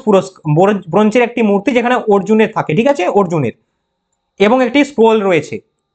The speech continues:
ওকে, চলো নেক্সট, বিজয় হাজারে ট্রফি কোন খেলার সাথে সম্পর্কিত? বিজয় হাজারে ট্রফি কোন খেলার সাথে সম্পর্কিত? চারটে অপশনের মধ্যে তোমাদের সঠিক উত্তরটি হয়ে যাবে অপশন বি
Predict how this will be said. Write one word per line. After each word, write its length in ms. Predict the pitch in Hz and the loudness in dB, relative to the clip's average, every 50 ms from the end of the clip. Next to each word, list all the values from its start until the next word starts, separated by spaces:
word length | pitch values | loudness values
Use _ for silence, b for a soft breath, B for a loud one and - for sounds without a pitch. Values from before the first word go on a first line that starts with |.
| _ _ - | _ _ -4
ওকে, 200 | 220 208 - 302 330 320 - _ _ _ _ _ - | -4 0 0 0 -2 -2 -6 _ _ _ _ _ -2
চলো 160 | - 196 190 190 202 | -2 0 0 0 -2
নেক্সট, 200 | 214 - - - - _ _ _ _ _ _ _ _ _ _ _ _ _ _ _ _ _ _ _ _ _ _ _ _ _ _ _ _ _ _ _ _ _ _ _ - | -4 -4 -6 -14 -20 _ _ _ _ _ _ _ _ _ _ _ _ _ _ _ _ _ _ _ _ _ _ _ _ _ _ _ _ _ _ _ _ _ _ _ -8
বিজয় 440 | 143 131 143 214 226 196 285 294 294 262 | -4 0 0 0 2 2 0 0 0 -2
হাজারে 300 | 277 269 269 277 277 294 285 - | -2 -2 -2 0 0 0 0 0
ট্রফি 280 | 226 190 - 208 208 254 - _ _ _ _ _ - | -2 -4 -2 -4 -8 -8 -8 _ _ _ _ _ 2
কোন 140 | 220 262 - 277 262 | 2 2 2 0 -2
খেলার 240 | 262 247 226 226 226 226 | -2 0 0 0 0 -2
সাথে 160 | 226 214 - 254 262 - | -4 -2 -2 -2 -2 0
সম্পর্কিত? 500 | 226 190 170 156 170 156 - - 131 - - - _ _ _ _ _ _ _ _ _ - | 0 -2 0 0 -2 -4 -2 -6 -10 -10 -12 -18 _ _ _ _ _ _ _ _ _ -4
বিজয় 400 | 139 165 226 226 247 277 277 277 269 233 | -2 0 0 2 2 2 2 2 0 -2
হাজারে 300 | 208 196 196 196 196 202 196 | -2 0 0 -2 -2 -4 -2
ট্রফি 260 | 196 190 190 - 247 269 - _ _ _ _ _ - | -2 -2 -2 -2 -6 -6 -6 _ _ _ _ _ 0
কোন 140 | 240 254 262 254 233 | 2 2 2 2 0
খেলার 240 | - 226 202 208 202 - | 0 0 0 0 -2 -4
সাথে 160 | 190 - 240 240 - | -6 -6 -6 -2 0
সম্পর্কিত? 440 | 202 170 151 156 143 - _ 113 - - _ _ _ _ _ _ _ - | 0 0 0 -4 -6 -6 _ -18 -20 -20 _ _ _ _ _ _ _ -2
চারটে 300 | 208 214 208 - 247 240 226 190 202 | -2 -2 -2 -2 -4 -2 0 0 0
অপশনের 320 | 202 - 226 220 220 190 180 | 0 0 -2 0 0 0 0
মধ্যে 220 | 170 165 151 208 247 254 | 0 -2 0 0 0 2
তোমাদের 260 | 233 196 190 175 190 185 185 _ _ _ _ _ - | 2 0 2 0 0 -2 -4 _ _ _ _ _ -2
সঠিক 280 | - 233 240 233 302 294 269 262 | -2 -2 0 0 -4 -6 -6 -8
উত্তরটি 320 | - - 269 - - 269 247 208 | -2 -2 -2 0 0 -4 0 2
হয়ে 180 | 233 196 170 165 | 0 2 2 0
যাবে 160 | - - 214 254 - - 170 180 | 0 0 0 -2 -2 0 -2 -2
অপশন 220 | 180 - 226 214 196 165 165 | -2 -2 -4 -4 -4 -2 0
বি 100 | 233 262 | 0 0